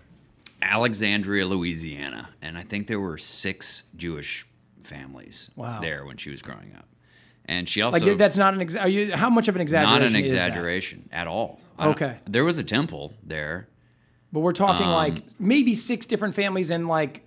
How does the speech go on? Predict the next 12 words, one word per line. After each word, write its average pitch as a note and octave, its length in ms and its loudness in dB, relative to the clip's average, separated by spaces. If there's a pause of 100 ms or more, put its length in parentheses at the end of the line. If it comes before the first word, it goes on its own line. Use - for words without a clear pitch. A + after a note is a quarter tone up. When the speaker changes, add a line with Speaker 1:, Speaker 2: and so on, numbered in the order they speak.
(300)
Speaker 2:
cousins, D#3+ 480 2
and D3 280 2
they D3+ 120 4
make D3 260 2
a C3 100 -2 (120)
small C#3+ 520 0
congregation A#2+ 720 -2
of, A2+ 60 -2
Speaker 1:
Absolutely. E2+ 720 -2
Speaker 2:
you C#3+ 140 4
Speaker 1:
Like, C3+ 80 4
Speaker 2:
know. A2+ 300 0